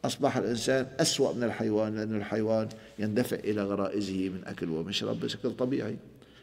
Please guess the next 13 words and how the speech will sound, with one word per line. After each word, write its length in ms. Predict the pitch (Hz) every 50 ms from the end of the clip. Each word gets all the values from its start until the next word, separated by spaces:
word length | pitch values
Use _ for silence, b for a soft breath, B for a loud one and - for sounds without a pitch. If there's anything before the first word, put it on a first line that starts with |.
| B - 135
أما 220 | 143 143 147 147
الإنسان 540 | 139 - 127 135 123 - 147 143 151 147 -
إذا 240 | 110 131 127 127 123
ذهب 300 | 123 139 135 131 127 123
عقله 420 | 117 127 120 - 131 127 113 107
لا 260 | 110 120 127 123 123
يدري 280 | 117 107 107 117 113 104
ماذا 280 | 98 117 117 104 104
يفعل، 380 | 101 92 73 - - - - - - - - - - - - - - _ _ -
نسأل 160 | - 101 92
الله 220 | 90 80 85 90 82
العافية. 400 | 64 55 - - - - - - b b b b b b -
هذا 380 | 202 208 202 180 170 170 -